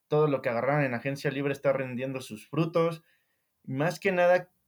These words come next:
veo a unos Patriotas que se están haciendo muy sólidos, que no simplemente nada más están jugando por jugar o a ver qué sucede con Belichick. No, creo que ya esta vez Mac Jones está empezando a ver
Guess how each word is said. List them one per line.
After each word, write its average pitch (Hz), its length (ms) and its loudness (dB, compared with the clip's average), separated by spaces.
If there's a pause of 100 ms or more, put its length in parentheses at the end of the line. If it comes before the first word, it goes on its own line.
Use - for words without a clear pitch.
veo 151 380 4
a 156 40 4
unos 156 280 2
Patriotas 143 680 -2 (420)
que 139 140 -4
se - 140 -8
están 151 520 0
haciendo 143 440 -2
muy 147 220 0
sólidos, 127 640 -6 (380)
que 135 140 -4
no 143 280 0
simplemente 160 800 0
nada 151 220 2
más 147 200 -2
están 151 240 -4
jugando 147 380 -2
por 117 140 -6
jugar 131 520 0
o 123 160 0
a 123 80 2
ver 139 240 -4
qué 151 140 -4
sucede 143 360 -4
con 113 220 -4
Belichick. 120 640 -8 (520)
No, 139 280 -2 (100)
creo 143 200 -8
que 165 100 -4
ya 147 240 4
esta 156 240 0
vez 156 340 -2
Mac 139 560 -6
Jones 147 360 0
está 139 260 -2
empezando 143 560 -2
a 135 60 2
ver 143 320 -2